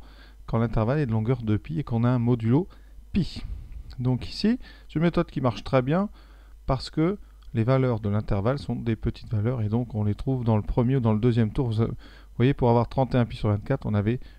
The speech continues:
juste rajouté pi. Donc on n'est pas très loin. Donc c'est assez facile à faire.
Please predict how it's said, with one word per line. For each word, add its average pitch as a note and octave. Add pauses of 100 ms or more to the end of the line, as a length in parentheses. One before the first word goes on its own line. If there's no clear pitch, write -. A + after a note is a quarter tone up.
(120)
juste C#3
rajouté B2
pi. A2
Donc A2+
on A#2
n'est B2+
pas F3
très D3
loin. G#2+ (220)
Donc -
c'est C3+
assez B2+
facile A#2+
à A2
faire. D3+